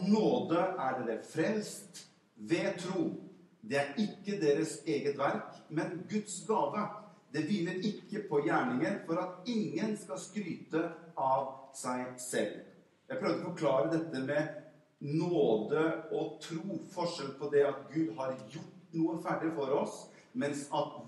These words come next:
vår respons på det Gud allerede har gjort, det er vår tro. Og det jeg begynte å prøve å, å,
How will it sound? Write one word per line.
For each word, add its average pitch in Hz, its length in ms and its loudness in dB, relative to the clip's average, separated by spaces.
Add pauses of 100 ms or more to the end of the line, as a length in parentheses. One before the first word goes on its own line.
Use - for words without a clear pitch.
(140)
vår 160 320 2
respons 202 1040 -2
på 175 80 -6 (100)
det 143 120 4 (100)
Gud 147 180 -4 (140)
allerede 127 420 -2 (280)
har - 260 0 (240)
gjort, - 340 -6 (400)
det 147 220 2
er 165 300 0
vår 170 240 -2
tro. 175 260 -4 (1040)
Og 143 160 2
det 143 80 6
jeg 147 120 6
begynte 147 220 -2
å - 60 -10
prøve 135 240 4
å, - 60 2
å, 139 160 2